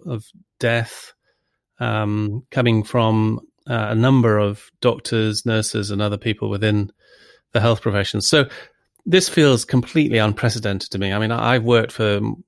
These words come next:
more than twenty-five years as an intensivist, uh, particularly caring for newborn babies in central London. But, um, I've never seen anything like this. And of course, it,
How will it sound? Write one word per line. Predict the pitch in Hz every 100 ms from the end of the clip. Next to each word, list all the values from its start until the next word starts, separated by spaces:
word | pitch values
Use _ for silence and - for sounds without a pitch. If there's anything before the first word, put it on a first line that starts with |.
| _ -
more | 113 107
than | 104 98
twenty-five | - 117 - 101 95
years | 113 107 98
as | 95
an | 98
intensivist, | 98 98 117 113 - 95 98 - - - _ - _ _ _ _
uh, | 107 98
particularly | - 110 - 110
caring | - 107 104
for | 95
newborn | 104 101 101 98
babies | 107 107 110 107 - - -
in | 113 101
central | 110 104 107
London. | 101 104 104 101 98
But, | 107 104 - - _ _ _ _ _ _
um, | 110 107 104 104 101 - - _ -
I've | 123
never | 139 139
seen | 127 127 110
anything | 110 101 104
like | 101 101
this. | 98 -
And | 151
of |
course, | 180 147 - - _ _
it, | -